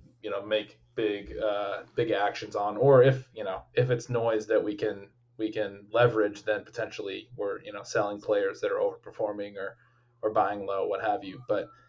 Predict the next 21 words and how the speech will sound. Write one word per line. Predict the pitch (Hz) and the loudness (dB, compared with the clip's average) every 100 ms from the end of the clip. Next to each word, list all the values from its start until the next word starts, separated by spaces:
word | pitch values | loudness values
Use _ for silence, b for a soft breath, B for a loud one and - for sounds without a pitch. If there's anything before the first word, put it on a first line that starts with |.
| b b _ | b b _
um, | 110 104 101 98 95 - | 0 2 2 -2 -6 0
yeah, | 127 117 | 2 2
just | - | 0
kinda | 143 120 | 2 4
breaking | 117 117 117 | 6 4 2
down | 110 110 110 | 2 4 4
the, | 107 104 104 98 - | 0 -2 -2 -4 -2
the | 110 101 | 0 2
action | 120 127 131 120 | 2 2 0 0
from, | 123 117 113 110 - | 2 2 2 -4 -8
from | 123 120 | -2 0
every | 117 110 | 2 0
game. | 117 131 131 | 2 6 6
It's | 123 | 6
a, | 107 107 - | 2 0 -6
you | - | -10
know, | 104 101 | -8 -6
it's | - - - - _ - | -8 -14 -16 -18 _ -4
a | |
descriptive | 107 101 - - 127 123 131 120 110 - - - - 120 | -4 -4 -8 4 4 4 2 2 2 -8 -20 -20 -14 -4
looking, | 123 131 120 | -2 -2 -4